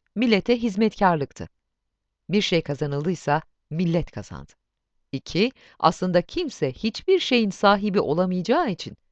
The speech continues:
kaybetmek de söz konusu değil. Oyumuzu verirken,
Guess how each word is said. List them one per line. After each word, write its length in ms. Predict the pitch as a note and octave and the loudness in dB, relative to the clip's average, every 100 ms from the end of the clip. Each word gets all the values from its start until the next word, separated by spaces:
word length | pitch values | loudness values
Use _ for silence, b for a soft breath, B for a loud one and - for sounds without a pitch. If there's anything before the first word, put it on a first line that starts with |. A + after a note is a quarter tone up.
| _ _ _ - | _ _ _ 4
kaybetmek 520 | G#3 G3+ G3 A#3 A3+ | 6 6 4 -2 -2
de 80 | G3+ | -2
söz 240 | - D3 | -2 -4
konusu 400 | - A#2 - G2 | -6 -14 -12 -14
değil. 220 | - C2+ _ _ _ _ _ _ _ | -14 -20 _ _ _ _ _ _ _
Oyumuzu 420 | C#3 G3 E3+ C3+ C3 | 0 0 -2 -4 -2
verirken, 500 | E3+ F#3+ - C3 | -2 -2 -4 -6